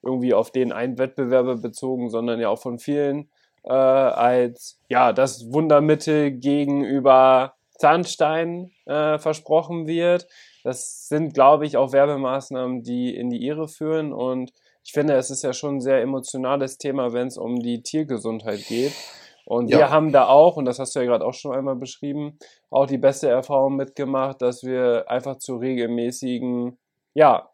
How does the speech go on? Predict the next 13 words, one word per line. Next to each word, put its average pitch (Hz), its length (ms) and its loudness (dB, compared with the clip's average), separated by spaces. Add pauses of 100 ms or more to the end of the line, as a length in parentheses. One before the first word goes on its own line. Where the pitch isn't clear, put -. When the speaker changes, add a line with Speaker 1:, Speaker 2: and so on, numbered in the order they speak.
Speaker 1:
Zahnsteinentfernung 117 1120 -2
zum 110 180 -10
Tierarzt 123 340 0
Speaker 2:
Genau. 117 180 6
Speaker 1:
gefahren 104 260 -4
sind. 117 300 -6 (280)
Und 120 160 -2
das 127 140 2
Speaker 2:
Genau. 127 100 2
Speaker 1:
hat, 123 220 -4 (220)
das 113 160 -10
hat 113 140 0
einen, 120 280 -8